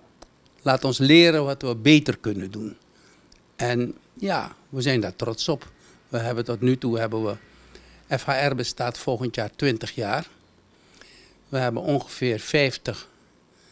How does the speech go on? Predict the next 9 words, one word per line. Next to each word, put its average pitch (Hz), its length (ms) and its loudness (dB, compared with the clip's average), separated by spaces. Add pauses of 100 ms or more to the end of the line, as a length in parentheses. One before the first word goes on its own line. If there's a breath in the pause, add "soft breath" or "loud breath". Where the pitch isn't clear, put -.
(380 soft breath)
vijfhonderd 131 560 2
bachelors 135 500 -2
af-, 135 220 -8
eh, - 60 -8
masters 151 540 4
afgeleverd, 147 680 -4
vijfhonderd 127 480 -4
masters 120 440 -4
afgeleverd. 127 640 -8